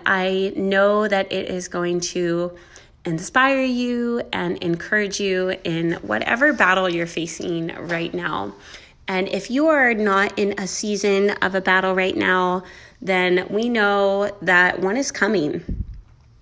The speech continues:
And I don't say this to put you down, but to actually encourage you, because all of the different battles and struggles that we go through and self-defeating thoughts,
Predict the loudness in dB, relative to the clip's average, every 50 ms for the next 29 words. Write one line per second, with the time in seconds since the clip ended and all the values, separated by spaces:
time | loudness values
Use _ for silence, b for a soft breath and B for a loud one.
0 | -18 -8 -2 2 4 4 4 4 4 2 2 2 0 0 -2 -2 0 0 0 2
1 | 0 0 -2 -2 -4 -4 -6 -6 -6 -4 -4 -2 0 0 0 2 0 0 0 -2
2 | -4 -6 -6 -8 -6 -6 -6 -6 -4 -4 -4 -4 -2 -4 -4 -4 -4 -2 -2 0
3 | 0 -2 -2 -4 -4 -4 -4 -4 -4 -6 -8 B B B B B B B -8 -4
4 | -2 -2 -4 -2 0 0 0 0 0 -2 -2 -2 -2 -2 -2 -4 -4 -4 -4 -4
5 | 0 2 4 4 4 2 0 0 0 0 -2 -4 -6 -8 B B B B B B
6 | B _ -8 -4 -2 -2 -2 -2 -2 2 4 4 4 4 4 0 0 0 0 -2
7 | -2 0 -2 -2 0 0 -2 -2 -2 -4 -2 0 2 2 2 2 2 0 0 0
8 | -2 -4 -6 -6 -4 -2 0 0 0 -2 -2 -4 -6 -6 -8 -10 -16 B B B
9 | B B B B B B B -14 -10 -2 2 2 2 2 0 -4 -6 -6 -4 -4
10 | -2 0 2 2 2 0 -2 -2 0 2 4 4 4 2 2 0 -4 -8 -14 -14
11 | -14 -14 -12